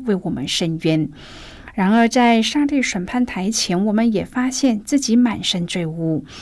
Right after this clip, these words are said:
无人能够达到主圣洁良善的要求。因此，先知呼叫说：“谁能立得住呢？谁能当得起呢？”亲爱的朋友，经文没有到此停住。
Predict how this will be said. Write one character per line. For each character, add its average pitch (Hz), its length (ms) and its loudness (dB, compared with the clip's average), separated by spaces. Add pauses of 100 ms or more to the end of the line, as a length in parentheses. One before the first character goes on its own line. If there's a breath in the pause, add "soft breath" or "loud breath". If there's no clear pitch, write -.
(220 loud breath)
无 247 120 4
人 233 260 6
能 180 140 0
够 185 200 0
达 165 320 -6
到 214 320 -4 (100)
主 165 300 -4
圣 240 320 0
洁 165 300 -4
良 170 320 -6
善 170 180 -6
的 160 120 -6
要 156 220 -6
求。 151 420 -2 (460 loud breath)
因 302 140 4
此， 254 220 0
先 208 300 0
知 208 300 -2
呼 202 200 -6
叫 185 220 -4
说 214 400 0 (240 loud breath)
：“谁 208 240 2
能 214 400 4
立 302 140 2
得 175 120 -2
住 262 320 0
呢？ 165 320 -2
谁 - 260 -2
能 175 280 2
当 269 280 2
得 233 80 -2
起 - 280 -2
呢？” 151 260 -2 (800 loud breath)
亲 - 160 -2
爱 175 80 0
的 175 140 -2
朋 170 280 -4
友， 180 220 2
经 208 240 0
文 180 160 2
没 175 160 2
有 180 160 2
到 190 220 -2
此 - 200 -6
停 165 320 -4
住。 233 360 0